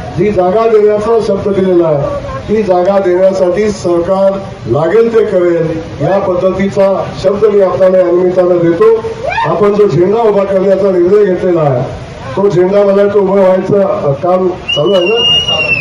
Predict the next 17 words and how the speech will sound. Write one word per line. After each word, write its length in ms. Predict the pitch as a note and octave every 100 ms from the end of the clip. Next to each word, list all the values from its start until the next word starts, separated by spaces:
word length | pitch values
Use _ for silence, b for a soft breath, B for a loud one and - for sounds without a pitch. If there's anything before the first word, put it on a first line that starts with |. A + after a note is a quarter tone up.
| - - - - - - - -
ते 80 | F#3+
काम 260 | G3+ G#3+
चालू 280 | - G3 A3+
आहे. 560 | A3+ D#3+ C3+ - - - -
आणि 160 | C#3+
माझ्या 280 | E3+ F#3 G#3+
सगळ्या 640 | F#3+ F3+ A3 A3+ A3 - F#3
या 100 | G3+
बांधवांचं 600 | F3+ G3 G#3 G#3 A3 G3
भूमिका 380 | E3+ B3 B3+
आहे 300 | G3 E3+ D#3 - - - F#3+
की 340 | G3+ G#3 F#3+ E3+ - - - - - -
त्या 180 | G3 G3+
झेंड्याजवळ 840 | E3 E3 F3 G3+ G3+ F#3 G3 G#3+
जाऊनच 560 | F#3+ F3+ F#3 A3 A#3 A3
या 80 | G3
उपोषणाचा, 960 | F3 G3 G3 G3+ F#3+ F#3+ A3 A3+ -